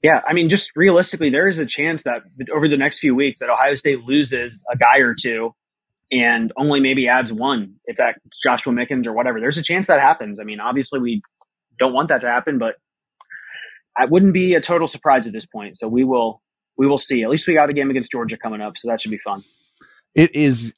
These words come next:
Speaker 2: a wild time to be covering college football. It is an even wilder time to be covering college football recruiting because there are so many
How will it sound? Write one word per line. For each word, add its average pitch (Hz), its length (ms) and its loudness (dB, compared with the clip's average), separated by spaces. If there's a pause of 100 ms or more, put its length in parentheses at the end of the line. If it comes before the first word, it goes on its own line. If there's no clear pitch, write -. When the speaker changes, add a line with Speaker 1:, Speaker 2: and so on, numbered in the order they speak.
Speaker 2:
a 113 120 2
wild 127 500 4
time 120 440 -2
to - 120 -10
be 101 140 -4
covering 101 540 -4
college 98 360 0
football. 92 640 -6 (380)
It 110 100 2
is 101 160 2
an 101 100 -2
even 107 280 -2
wilder 127 420 4
time 98 240 -2
to 95 60 -8
be 92 140 -8
covering 95 360 -4
college 95 240 -2
football 90 300 -6
recruiting 101 500 -6
because 92 400 -6
there 95 220 -4
are 92 80 -6
so 120 840 -4
many 104 640 -4